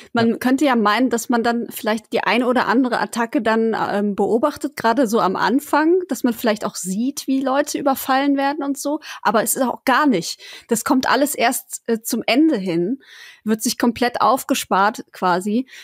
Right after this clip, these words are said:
Speaker 1: Ähm, also es ist wirklich sehr, sehr low alles und sehr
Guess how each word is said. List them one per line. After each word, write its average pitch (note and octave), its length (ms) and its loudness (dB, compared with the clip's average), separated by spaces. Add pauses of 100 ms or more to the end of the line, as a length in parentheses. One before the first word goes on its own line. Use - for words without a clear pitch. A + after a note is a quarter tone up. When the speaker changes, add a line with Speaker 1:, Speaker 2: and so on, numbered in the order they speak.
(180)
Speaker 1:
Ähm, G#3+ 340 2
also G#3+ 200 0
es A3 160 0
ist - 160 -4
wirklich E4 300 -2
sehr, D#4 520 2
sehr C#4 220 2
low C#4 380 2
alles F3+ 380 0
und - 200 -8
sehr A3+ 500 0